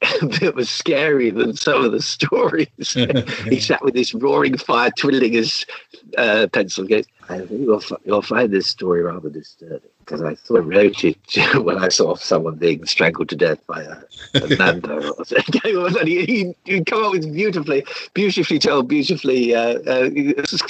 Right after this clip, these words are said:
Speaker 1: eerie kind of introduction.
Speaker 2: Like a
Speaker 1: Much,
Speaker 2: scary
Speaker 1: much better than when I look at the, uh, Hitchcock's The Birds. And you, you, you know, go, go away, you fat old fool. We want to watch the film.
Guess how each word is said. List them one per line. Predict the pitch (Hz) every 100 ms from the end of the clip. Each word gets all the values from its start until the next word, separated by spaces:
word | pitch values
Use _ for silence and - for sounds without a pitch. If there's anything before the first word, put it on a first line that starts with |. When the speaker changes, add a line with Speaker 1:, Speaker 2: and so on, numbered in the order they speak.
| -
Speaker 1:
eerie | 170 156 151 113 104
kind | - 113 110
of | 113 104
introduction. | 117 110 - 127 - - - - -
Speaker 2:
Like | 131 113
a |
Speaker 1:
Much, | 220 214
Speaker 2:
scary | 135 120
Speaker 1:
much | 165 202 - -
better | - 139 -
than | 127 123 113 _ _ _ - - _
when | 165 175
I |
look | 165 156
at | 165 -
the, | 143 - -
uh, | 135 135
Hitchcock's | 120 - 120 - 151 -
The | 117
Birds. | 165 151 107 71 - - - _ _ _ -
And | 156
you, | 175
you, | 226 196 196 - 160 143 -
you | 170
know, | 151 175 _
go, | 196 226 254 214
go | 180 214 240
away, | 214 202 202
you | 175 139
fat | - 123 -
old | 120 101
fool. | - 113
We | 104
want | 160
to | 185
watch | 185 -
the | 185
film. | - 220 196 104